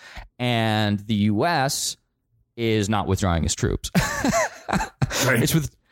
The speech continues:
Speaker 1: it's withdrawing some of its troops, but it's keeping some other ones up in the, quote, northeast. And I know, Eric, this is, like, one of the things that you focus on a lot, where they very well may be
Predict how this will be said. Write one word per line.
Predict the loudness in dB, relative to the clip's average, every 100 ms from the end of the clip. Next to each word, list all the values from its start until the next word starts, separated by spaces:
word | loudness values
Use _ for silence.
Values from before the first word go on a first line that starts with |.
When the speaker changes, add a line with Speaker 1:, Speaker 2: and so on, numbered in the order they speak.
| -20 -6
Speaker 1:
it's | -2
withdrawing | 0 0 0 0
some | 0 0
of | 0
its | -2 -2
troops, | 0 0 0
but | -2 0
it's | -2
keeping | -4 -4 0 2 2
some | 0 0
other | 0 0
ones | 2 0 0 -2
up | -2 -2 -2
in | 0 2
the, | 2 0
quote, | 0 0 0 -2
northeast. | -2 -2 -2 0 0 2 0
And | -2
I |
know, | 0 0 0 -2 -6 _ _ _ -2
Eric, | 0 0
this | 0 0
is, | 0 -2
like, | -2 -2 -2
one | 0 2
of |
the | 0
things | 0 0
that | 0
you | 0 0
focus | 0 0 2
on | 2
a | 2
lot, | 2 2 0 -2
where | 0 2 2 0 -4 _ _ _ _ -6
they | 0 2 0
very | -2 -2 0 2 2
well | 2 2 0
may | 0 0
be | 2 2 2 0